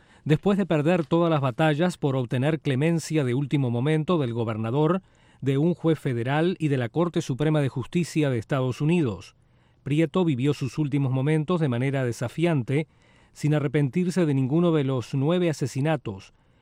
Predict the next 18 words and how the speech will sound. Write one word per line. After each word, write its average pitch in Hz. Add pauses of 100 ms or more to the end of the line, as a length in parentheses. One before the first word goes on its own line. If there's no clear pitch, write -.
(280)
cuatro 165
en 139
Virginia 160
y 131
cinco 165
en 135
California, 151
que 135
se -
le 123
atribuyeron. 113 (480)
Luis 143
Alberto 156
Facal, 117
Voz 143
de 143
América, 143
Washington. 127